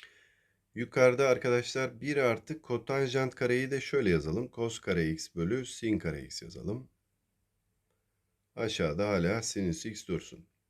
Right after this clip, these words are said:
Şimdi, e, şurada bir eksi sin kare x gördüğüm yere cos kare x yazayım arkadaşlar. Ve bunun paydasını yukarı alayım. Yani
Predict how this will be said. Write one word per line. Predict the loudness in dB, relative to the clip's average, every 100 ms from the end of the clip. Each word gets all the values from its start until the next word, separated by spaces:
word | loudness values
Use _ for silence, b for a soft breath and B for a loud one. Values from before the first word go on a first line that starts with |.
| _ _ _ _ b b b b b
Şimdi, | -10 -2 4 4 2 _ -4
e, | 2 4 4 4 4 4 4 2 0 _ _ _ _
şurada | -10 0 4 6 6 4
bir | 4 4
eksi | 4 0 -2
sin | 2 6 6
kare | 6 4 4
x | 0
gördüğüm | 0 2 2 2 4
yere | 4 2 0
cos | 0 0 0
kare | 0 2
x | 0 -2
yazayım | -6 -4 -4 -4
arkadaşlar. | -8 -10 -10 -8 -6 -2
Ve | 0 0
bunun | 2 0 0
paydasını | 0 0 2 0 0 0
yukarı | 0 2 2
alayım. | 0 -4 -12 _ _ B B B B B B
Yani | 6 8 8 6 2